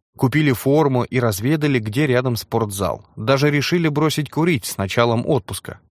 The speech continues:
Но после первых тренировок так заболели мышцы,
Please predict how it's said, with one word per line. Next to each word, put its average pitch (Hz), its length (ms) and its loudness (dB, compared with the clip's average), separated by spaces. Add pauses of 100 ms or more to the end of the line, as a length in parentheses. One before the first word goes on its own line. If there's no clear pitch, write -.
(300)
Но 151 140 2
после 170 280 0
первых 160 420 2
тренировок 147 640 2
так 160 200 2
заболели 123 400 2
мышцы, 175 440 0